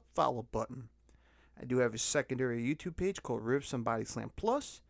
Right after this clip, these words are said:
Feel free to hit the like on it. Speaking of the original YouTube channel, Riffs and Body Slams, the Freaks on Parade Tour is live and broadcasting across the world on YouTube land. So check out my fun video I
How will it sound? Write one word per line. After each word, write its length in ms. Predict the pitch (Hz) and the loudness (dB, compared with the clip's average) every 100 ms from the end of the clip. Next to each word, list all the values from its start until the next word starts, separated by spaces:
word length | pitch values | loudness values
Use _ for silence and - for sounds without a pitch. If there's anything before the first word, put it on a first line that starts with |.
| _ - _ _ | _ -20 _ _
Feel 160 | - 135 | -8 -6
free 240 | - 143 | 0 0
to 80 | 110 | 0
hit 180 | 139 - | -4 -4
the 80 | |
like 320 | 113 123 170 240 | -4 -4 -2 0
on 160 | 247 | 0
it. 100 | 277 - - - - - | -2 -6 -20 -20 -20 -20
Speaking 460 | - - - 175 165 | -10 -10 -2 2 4
of 120 | 147 | 2
the 80 | 127 | 2
original 520 | 127 127 123 117 123 - - _ _ 127 | 2 4 4 2 -2 -8 -20 _ _ -10
YouTube 560 | 123 160 - - 123 - | -4 -4 -2 -2 -2 -4
channel, 400 | - 156 165 147 | -4 -2 0 0
Riffs 280 | 127 113 - | 0 -2 -2
and 100 | 110 | -4
Body 200 | 110 113 | -4 -6
Slams, 440 | - 160 202 - - - - _ - | -4 -2 -2 -6 -12 -20 -20 _ -8
the 120 | - | -6
Freaks 500 | - - 170 180 - - | -6 2 4 4 -2 -4
on 260 | 160 190 175 | -2 0 -2
Parade 480 | - 143 175 196 - | -2 2 2 2 0
Tour 300 | 196 202 135 | 2 4 4
is 200 | 127 123 | 2 -2
live 680 | 123 143 170 196 202 214 | 2 4 4 4 4 2
and 220 | 127 110 - - - _ - - _ | -2 -4 -8 -20 -20 _ -20 -20 _
broadcasting 920 | 127 160 202 202 - 175 180 - 190 127 | 4 6 6 4 -2 -2 -2 -4 -2 -2
across 880 | - - - 143 160 180 175 165 | -6 -6 0 2 4 4 2 -2
the 140 | - 180 | -2 2
world 380 | 156 143 151 147 | 6 6 6 2
on 220 | 156 156 | 0 0
YouTube 520 | 147 127 - 110 - | -4 -6 -8 -12 -12
land. 380 | - - - 117 - _ _ - _ - | -12 -10 -10 -12 -16 _ _ -20 _ -14
So 80 | 117 | -8
check 280 | - 135 127 | 0 0 0
out 140 | 120 | 0
my 160 | 113 113 | -2 -4
fun 380 | - 147 131 | -2 0 0
video 320 | 117 131 139 151 | 0 0 0 -2
I 220 | 120 | -4